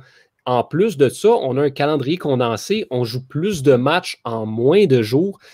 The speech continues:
donc c'est plus de, de, d'efforts demandés aux lanceurs sur une plus courte période de temps. Je sais pas si vous avez déjà essayé de lancer une balle de baseball à la vitesse que ces gars-là font, mais ça travaille ton bras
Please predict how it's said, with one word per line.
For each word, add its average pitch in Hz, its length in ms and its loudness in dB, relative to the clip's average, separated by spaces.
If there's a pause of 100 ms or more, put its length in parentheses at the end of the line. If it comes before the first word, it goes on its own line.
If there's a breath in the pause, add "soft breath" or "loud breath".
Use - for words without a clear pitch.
(120)
donc 156 260 0
c'est - 200 -8
plus 185 500 -4
de, 123 100 0
de, 117 540 0
d'efforts 127 500 0
demandés 117 480 -2
aux 143 140 0
lanceurs 147 580 0 (160 soft breath)
sur - 220 -4
une 123 100 -2
plus 135 140 -8
courte 185 240 -4
période 127 340 0
de 110 120 0
temps. 104 220 -6 (800)
Je 127 220 -2
sais 175 160 2
pas 254 180 6
si - 160 -2
vous 131 160 2
avez 135 220 6
déjà 143 260 2
essayé 180 240 2
de 143 80 0
lancer 131 320 0
une 160 100 -2
balle 143 160 2
de 135 80 0
baseball 127 540 2
à 135 80 0
la 117 100 0
vitesse 147 500 -4
que 127 140 -12
ces 120 240 -8
gars-là 131 300 0
font, 143 300 -4 (280 soft breath)
mais 120 140 -2
ça 123 240 -2
travaille 131 520 0
ton 120 320 -2
bras 127 500 0